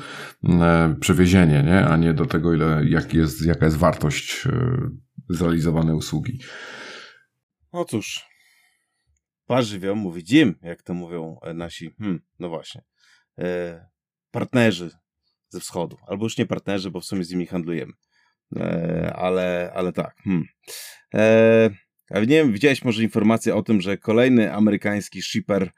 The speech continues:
Speaker 2: e, zdenerwował się na to, że, mm, dostaje,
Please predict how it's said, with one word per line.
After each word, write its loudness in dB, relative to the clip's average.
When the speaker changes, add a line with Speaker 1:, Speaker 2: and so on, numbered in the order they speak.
Speaker 2:
e, 0
zdenerwował 0
się -4
na 0
to, -2
że, -6
mm, -2
dostaje, 0